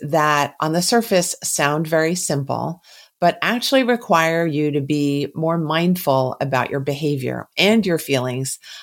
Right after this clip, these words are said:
on a day-to-day basis. I suggest you pick just one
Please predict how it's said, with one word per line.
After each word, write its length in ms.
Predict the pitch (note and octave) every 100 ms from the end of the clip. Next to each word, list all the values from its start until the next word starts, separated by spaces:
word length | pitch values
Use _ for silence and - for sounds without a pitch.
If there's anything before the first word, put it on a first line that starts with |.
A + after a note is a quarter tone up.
| _
on 180 | - D3
a 100 | D3
day-to-day 640 | C#3+ D3 C#3+ C3+ B2+ C3 -
basis. 640 | F#2 A#2 - - - - _ - - -
I 120 | E3
suggest 480 | F3+ F#3 F#3+ G3 -
you 100 | G#3+
pick 400 | F#3 F#3+ E3 -
just 260 | D#3 D#3 -
one 560 | C#3 D#3 F3 G3+ A#3+